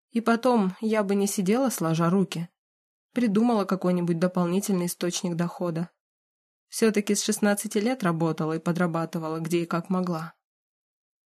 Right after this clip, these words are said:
Но, увы, чтобы вынудить Каннингема на развод, требовалось нечто большее, чем пренебрежение гостями,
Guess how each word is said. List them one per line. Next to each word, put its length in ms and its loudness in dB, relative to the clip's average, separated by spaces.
Но, 280 4
увы, 420 0
чтобы 420 2
вынудить 520 2
Каннингема 580 -2
на 140 0
развод, 560 -4
требовалось 580 2
нечто 360 2
большее, 460 0
чем 380 -6
пренебрежение 760 2
гостями, 680 -2